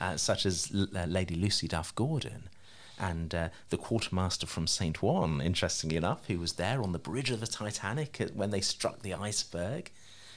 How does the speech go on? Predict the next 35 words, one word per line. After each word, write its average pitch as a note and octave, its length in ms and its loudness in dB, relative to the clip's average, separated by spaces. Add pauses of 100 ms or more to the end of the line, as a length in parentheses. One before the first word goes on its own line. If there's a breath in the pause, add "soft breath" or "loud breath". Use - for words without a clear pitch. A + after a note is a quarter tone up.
(120)
and A#2 260 0
also C3+ 480 0
others A2 380 2
such - 280 0
as, F2+ 300 2 (480 loud breath)
um, C#2+ 360 -4 (260)
you G#2 100 2
know, E2+ 140 2
for - 160 2
example, E2+ 580 2
we E2 120 2
had E2 180 0
Lillian D#2+ 280 2
Grandin G2+ 420 2
and F#2+ 100 -2
her D#2+ 100 -4
trips - 380 -2
to - 80 -4
China A#2 560 -2
and D#2 120 -4
her - 120 -8
explorations F#2 760 0
into E2 140 -4
the E2 100 -6
middle E2+ 240 -2
of C#2+ 100 -8
China. A2+ 600 -2 (460 loud breath)
We G2 120 2
had, F#2 280 0 (260 loud breath)
um, F#2+ 180 0
so F3 220 4
many C#3 200 4
characters - 720 -2
throughout D#2+ 400 -4
history. D2 520 -2